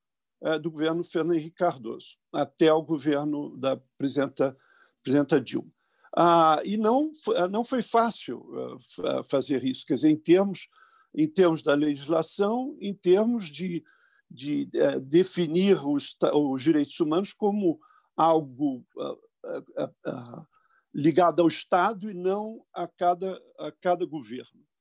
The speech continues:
Eu, eu acho que antes de nós reconhecermos as dificuldades do presente, nós temos que reconhecer que a transição política ajudou imensamente a caminhada dos direitos humanos.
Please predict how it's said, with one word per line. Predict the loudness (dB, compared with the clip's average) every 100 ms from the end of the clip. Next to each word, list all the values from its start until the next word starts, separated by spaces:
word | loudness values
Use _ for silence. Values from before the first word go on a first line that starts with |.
| _ _ _
Eu, | 0 2
eu | 2 2
acho | 2 -2
que | -2
antes | -2 -4
de |
nós | -6 -6
reconhecermos | -4 -6 -4 -4 -4 -6 -4 -4 -6 -14 -16 -14 -8
as | -8
dificuldades | -8 -10 -6 -2 -2 -2
do | -12
presente, | -8 -8 -4 -4 -4 -10 -20 _ _ _
nós | 0 0 0
temos | 0 -2 0
que |
reconhecer | -4 -2 -4 -2 0 2
que | 0
a |
transição | 0 2 0 0 -8 -4 -4
política | -2 -6 -6 -8 -10 -6
ajudou | -4 -4 -4 -2 -2 -4 _ _
imensamente | -4 -2 2 2 2 -2 -2 -2 -4 -6
a | -8 -8
caminhada | -4 -4 -2 -6 -6 -10
dos | -12
direitos | -10 -6 -6 -8
humanos. | -6 -6 -6 -14